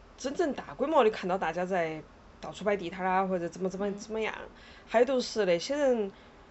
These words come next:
Speaker 1: 他可能当时也是觉得好耍吧，好，然后能坚持的其实也并不多。你看，包括今年，并没有大家在提的一些啥子地摊儿文化呀，
Speaker 2: 嗯。
Speaker 1: 地摊儿那些现象，其实它也都慢慢儿
Speaker 2: 嗯。
Speaker 1: 也都下去了。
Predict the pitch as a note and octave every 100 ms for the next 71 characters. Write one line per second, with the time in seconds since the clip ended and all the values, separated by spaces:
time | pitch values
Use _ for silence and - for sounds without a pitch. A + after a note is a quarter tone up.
0 | - - - - - - G4 D#4+ C4+ E4+
1 | F#4 E4+ E4 B3 G3 F#3+ A3 A3 G#3+ A3
2 | B3 F#3+ D3+ B2+ - - - - - G#3+
3 | G3+ G#3 G#3 G3 F#3+ F#3 F#3 G#3+ G#3+ G3
4 | B3 - - C4+ B3+ A#3+ - G#3 A#3+ F3
5 | G3+ F#3+ B3+ - F#3 G3+ C4+ G3+ G3+ D4
6 | C4+ G#3 F#3+ - - F#3 F#3+ C#4 F4 F#3
7 | E3+ F#3+ F#3 F#3 F#3+ F#3 - - F3 -
8 | G#3+ G3 G3 F#3+ - E3 E3+ F#3 - -
9 | F3+ G#3+ A3 G#3 F#3 F#3+ F3+ F3 E3+ F3
10 | F3+ - G#3 A3 F#3 G#3 - - G#3+ F#3+
11 | G3 F#3 G3+ A3+ B3 G#3+ - F#3 G#3 -
12 | - - - - - G4 F#4+ - - -
13 | B3 B3+ F#3+